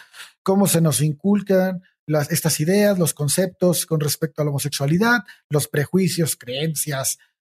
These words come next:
este, irracionales, ¿no? Que surgen de, de esa concepción de que las personas homosexuales merecen odio por el supuesto de que no poseen control de sus deseos, ¿no? Así lo, lo manejan algunos,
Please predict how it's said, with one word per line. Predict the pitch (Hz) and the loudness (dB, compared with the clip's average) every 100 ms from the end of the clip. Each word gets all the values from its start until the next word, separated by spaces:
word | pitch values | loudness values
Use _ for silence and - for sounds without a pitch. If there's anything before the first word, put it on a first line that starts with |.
| _ _ | _ _
este, | 123 117 147 | -4 -2 2
irracionales, | 143 139 131 - 131 151 151 156 151 139 | 2 2 0 0 0 0 0 0 0 -2
¿no? | 156 175 | -2 -2
Que | 156 | 0
surgen | 143 160 - 151 | 0 0 0 0
de, | 147 139 131 _ _ - | 0 -2 -6 _ _ -2
de | 151 | 0
esa | 147 151 147 | 2 0 0
concepción | 151 143 143 - - 151 151 | 0 2 0 -2 0 2 2
de | 147 | 0
que | - | -2
las | 143 127 | -2 -2
personas | - 131 - 151 139 | -4 -4 -2 -2 0
homosexuales | 147 135 139 151 151 147 | -2 -4 -4 -4 -4 -2
merecen | 143 143 151 156 | -2 0 0 2
odio | 170 170 170 170 | 4 4 2 2
por | 156 147 | -2 -2
el | 135 127 _ _ | -4 -6 _ _
supuesto | - - 170 180 180 - 185 | -4 0 0 2 0 2 2
de | 175 | 2
que | 170 | 2
no | 156 165 | 2 2
poseen | 170 151 160 170 | 2 0 2 0
control | - 156 147 160 156 | 0 -2 0 0 0
de | 160 | 0
sus | 147 147 135 | 0 -2 -2
deseos, | 131 135 127 127 120 | -2 -2 -2 -4 -4
¿no? | 143 | -4
Así | 131 139 | -2 -2
lo, | 135 123 _ _ | -2 -4 _ _
lo | 139 139 | -2 0
manejan | 135 139 - 147 | 0 -2 0 -2
algunos, | 131 117 131 135 117 - - | -2 -2 -2 0 -2 -4 -6